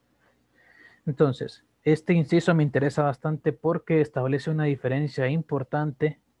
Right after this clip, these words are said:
entre, este pro-, entre lo que vamos a hacer aquí y lo que hicimos en el inciso A del ejercicio uno.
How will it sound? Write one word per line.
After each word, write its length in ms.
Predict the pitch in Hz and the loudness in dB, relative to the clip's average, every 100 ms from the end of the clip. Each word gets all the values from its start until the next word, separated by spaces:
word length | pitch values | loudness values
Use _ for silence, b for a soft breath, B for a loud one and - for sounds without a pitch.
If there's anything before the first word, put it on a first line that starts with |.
| b b | b b
entre, 540 | 139 131 - 120 113 | -6 -6 -4 -2 -2
este 300 | 147 175 - | 0 -2 -2
pro-, 220 | 135 127 127 | -6 -4 -6
entre 460 | 123 117 113 110 | -6 -6 -6 -4
lo 180 | 107 107 | -6 -10
que 120 | - | -6
vamos 220 | 113 151 | -4 -2
a 40 | 151 | -4
hacer 220 | 135 143 | -2 -2
aquí 380 | 131 - 196 196 _ _ _ _ _ _ _ | -2 -2 -2 -4 _ _ _ _ _ _ _
y 140 | 147 | -4
lo 120 | 156 151 | -2 -2
que 120 | 135 | -4
hicimos 280 | 131 151 147 | -6 -4 -2
en 120 | 139 | -2
el 120 | 123 | -4
inciso 400 | 107 135 127 135 | -6 -8 -6 0
A 100 | 147 | 2
del 120 | 143 | 2
ejercicio 500 | 123 113 - 123 120 | 0 -4 -10 -8 -4
uno. 300 | 151 131 117 | -4 -4 -8